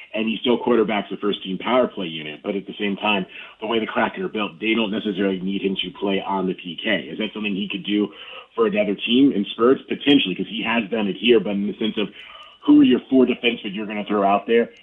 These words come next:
Like, they've gone in other directions with guys like Jamie Oleksiak, Carson Soucy, and the like. So in terms of what you could get with Giordano, I mean, that's just it, is you're talking about someone who has fourteen points in, in thirty-three games. I mean, he can facilitate. He can give you, uh, an extra quarterback on a power play.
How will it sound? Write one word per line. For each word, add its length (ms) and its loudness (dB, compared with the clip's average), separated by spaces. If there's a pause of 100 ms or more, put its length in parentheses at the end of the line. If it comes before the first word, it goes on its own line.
Like, 180 -6
they've 200 4
gone 280 2
in 100 0
other 200 0
directions 480 -2
with 100 -10
guys 260 -4
like 160 -6
Jamie 220 -10
Oleksiak, 580 -4
Carson 400 -10
Soucy, 360 -8
and 100 -10
the 40 -8
like. 280 0 (460)
So 80 2
in 60 8
terms 220 6
of 80 6
what 140 6
you 80 -2
could 160 -8
get 140 -2
with 80 -4
Giordano, 440 2
I 60 4
mean, 140 4
that's 260 2
just 220 -4
it, 120 4
is 120 -2
you're 80 -2
talking 300 4
about 120 2
someone 180 2
who 80 4
has 80 2 (140)
fourteen 380 -2
points 340 2 (600)
in, 140 2
in 160 0
thirty-three 460 2
games. 440 2
I 60 -2
mean, 160 2
he 160 -2
can 280 2
facilitate. 640 -2
He 120 -4
can 160 -4
give 180 -2
you, 180 0 (420)
uh, 60 4
an 180 4
extra 280 2
quarterback 440 2
on 80 0
a 40 0
power 300 4
play. 380 0